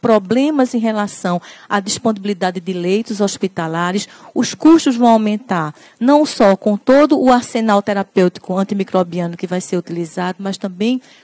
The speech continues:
com as medidas para precauções de contato. Então, nós vamos utilizar mais máscaras, mais luvas, nós vamos utilizar mais aventais. É, esses pacientes, eles vão utilizar no-, agentes, muitas vezes, sem uma eficácia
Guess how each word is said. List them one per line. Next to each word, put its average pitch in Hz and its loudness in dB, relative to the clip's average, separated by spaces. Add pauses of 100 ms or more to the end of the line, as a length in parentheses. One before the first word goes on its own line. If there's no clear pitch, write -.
com - -2
as 214 0
medidas 240 -2
para 214 -2
precauções 190 -4
de 175 -10
contato. 208 -4
Então, 208 -6
nós 202 -6
vamos 202 -4
utilizar 185 -6 (300)
mais 175 -2
máscaras, 202 -2
mais 170 -6
luvas, 190 2
nós 190 -2
vamos 185 -6
utilizar 175 -8
mais 170 -6 (360)
aventais. 202 -2 (320)
É, 214 0
esses - 2
pacientes, 254 0
eles 226 0
vão 240 2
utilizar 202 -2 (160)
no-, 226 -2
agentes, 226 0
muitas 247 0
vezes, 185 -2 (300)
sem - 0
uma 254 4
eficácia 254 -2